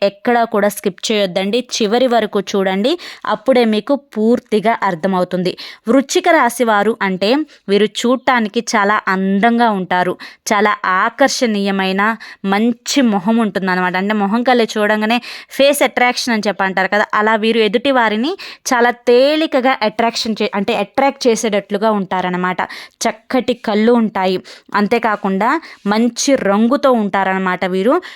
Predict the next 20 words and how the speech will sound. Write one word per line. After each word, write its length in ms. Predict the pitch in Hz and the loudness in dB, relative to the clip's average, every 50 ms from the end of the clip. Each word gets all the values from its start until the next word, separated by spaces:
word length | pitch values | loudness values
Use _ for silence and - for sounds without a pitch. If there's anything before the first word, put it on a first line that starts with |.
| - _ - | -14 _ -2
చూడటానికి 540 | 254 254 247 240 - 254 233 226 220 - | 0 0 0 0 0 0 0 0 0 -2
అబ్బా 240 | 202 185 180 214 202 - - | -2 -2 0 -2 -2 -2 -2
ఈ 140 | 202 202 202 | 0 0 2
అమ్మాయిని 460 | 196 202 208 214 214 208 202 202 180 | 2 2 2 2 2 0 0 0 0
లేదా 260 | 190 202 185 208 202 | 0 0 0 0 0
ఈ 180 | - - 196 196 | 0 0 0 -2
వృశ్చిక 340 | 185 185 185 - - 202 214 | -2 -2 -4 -4 -4 -2 0
రాశి 240 | 214 196 190 - 190 | 0 0 0 -2 -2
అబ్బాయిని 420 | 175 170 160 196 202 196 202 196 - - | -4 -2 0 0 0 0 -2 -4 -2 -2
చూడంగానే 340 | 190 180 185 185 190 226 233 | 0 0 0 0 0 -2 -2
బాగున్నారు 720 | 208 175 165 185 185 180 214 240 240 226 220 208 202 185 | -2 0 0 2 4 4 4 4 4 2 2 0 0 0
వీళ్ళు, 300 | 175 185 185 180 190 196 196 - | -2 -2 -2 -2 -2 -4 -2 -2
చాలా 120 | 190 185 190 - 196 | -2 -2 -2 -4 -8
చక్కగా 280 | - _ - 214 202 | -8 _ -4 -2 0
ఉన్నారు 360 | 208 202 196 196 190 190 185 | 0 0 -2 -2 -2 -2 -2
అని 160 | 185 185 180 175 - | -2 -2 -2 -4 -6
చెప్పి 280 | 190 185 _ - - 311 - - - - - | -8 -6 _ -4 -4 -4 -6 -12 -16 -10 -4
అలా 160 | - 185 226 226 | -2 0 2 2
మనసులో 520 | 214 208 202 214 240 - - 285 277 262 - - | 2 2 0 0 0 0 2 2 2 2 2 0
అనిపించేస్తుందన్నమాట. 1120 | 214 220 233 226 285 269 254 - 233 208 196 - - - 185 185 175 180 180 180 180 170 | 0 0 0 0 0 -2 0 0 -2 -2 -2 -4 -6 -4 -2 -2 -2 0 0 -2 -2 -2